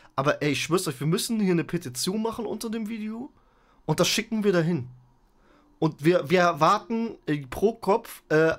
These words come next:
eine Million Dollar Entschädigung für die letzten zwei, drei Jahre unserer Lebenszeit, die wir mit diesem Spiel verbracht haben, was uns falsche Illusionen geweckt hat, unser Herz rausgerissen hat, drauf gespuckt hat, drauf gepisst hat, es a-, gegessen hat, nochmal ausgekackt hat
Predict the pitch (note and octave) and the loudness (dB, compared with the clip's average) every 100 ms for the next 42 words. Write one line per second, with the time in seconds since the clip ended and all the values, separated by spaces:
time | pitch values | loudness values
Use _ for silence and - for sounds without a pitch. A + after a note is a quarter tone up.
0 | - D#3+ F3+ A3+ G3 G3 E3+ F3+ F#3+ D3+ | 0 4 4 4 2 4 4 2 2 4
1 | E3+ G#3+ E4 F4 _ _ _ _ _ - | 4 4 2 -4 _ _ _ _ _ 0
2 | E3+ - G#3 A3 A#3+ A3 C4 C#4+ F#3 F3+ | 2 2 2 2 0 0 -2 -2 -2 0
3 | E3 F3 F#3+ - A3 - F3 F3+ E3 D#3+ | 4 2 2 -4 -6 -2 2 2 4 4
4 | D#3+ F#3 F3+ E3 D#3+ D3 D3 G3 G#3+ - | 4 4 2 -2 0 0 2 2 -2 0
5 | F3+ F#3 D#3+ D3+ D3 C#3+ C#3+ C#3+ - F3 | 0 0 -2 -4 -4 -6 -8 -8 -6 -4
6 | D#3+ B2 B2 B2 C3+ C3 - - - - | -4 -4 -4 -4 -4 -4 -6 -14 -10 -6
7 | C#3 E3 - E3+ F#3+ A3+ F3+ F#3+ C#3+ E3+ | -2 -2 2 2 2 -2 -2 -2 2 2
8 | A3 F3 B2+ C3+ C3 C3+ D#3+ - - _ | 2 2 2 0 0 0 0 0 -14 _
9 | _ - _ D#3 D3+ D#3+ C#3+ F#3+ C4+ - | _ -20 _ 0 2 4 4 4 2 -2
10 | D3 D3+ - - B2 C3+ D#3 F3+ - E3 | 0 0 0 -6 -6 -4 0 -2 2 0
11 | F#3 D#3 - - A#3 A#3+ - F3 F3+ C#3+ | 0 -4 -6 -4 -4 -4 2 2 2 -2
12 | E3+ - D#3+ - - B3+ - C#4+ F4 F#4 | -2 -2 -6 0 2 2 0 -4 -4 -6
13 | - _ - _ - - F3+ G3 E3 D3+ | -18 _ -20 _ -16 -2 2 2 0 0
14 | F3 A#3+ C4 A3+ A#3 D#3 E3 E3+ F3+ B3+ | 2 2 0 0 0 0 0 2 2 0
15 | - G#3 - G3+ F#3+ F#3+ F#3+ | -2 -8 0 2 2 0 -2